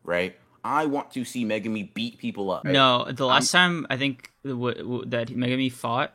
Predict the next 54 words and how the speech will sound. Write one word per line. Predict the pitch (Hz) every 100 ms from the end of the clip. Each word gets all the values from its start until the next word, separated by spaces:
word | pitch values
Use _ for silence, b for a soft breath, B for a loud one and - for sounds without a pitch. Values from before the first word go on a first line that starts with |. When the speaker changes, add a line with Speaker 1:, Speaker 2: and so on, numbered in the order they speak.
| -
Speaker 2:
was | 123 120 117 113 -
with, | 123 120 -
you | - 170
could, | 247 - -
I | 196
wouldn't | 220
even, | 226 208
Speaker 1:
Hiragora? | 110 117 - _ _
Speaker 2:
no, | 156 196 165 -
I, | 151 -
I | 151
was | 151
Speaker 1:
I |
don't | 196
Speaker 2:
gonna, | 214
I | 156
was | 156 151
gonna | 220
Speaker 1:
I |
don't | 170
Speaker 2:
say |
Speaker 1:
really | 151
Speaker 2:
that, | 160
but | 143
I |
Speaker 1:
count | 143
Speaker 2:
don't | 156
Speaker 1:
that | 147
Speaker 2:
count | 131
that | 135 123
Speaker 1:
as |
a | 120
Speaker 2:
as |
a | 120
fight | 120 117
either, | 113 113
yeah. | 120 120 113
Speaker 1:
Yeah, | 113
that, | 127 -
that's | 127 127
why | 147
I |
was | 117
saying | 123 113
it's | 120
more | 135
of, | 156
like, | 156
an | 113
intellectual | 104 117 98 104 139
Speaker 2:
Yeah. | 117
Speaker 1:
battle, | 113 85 101
but, | 95 107
like, | -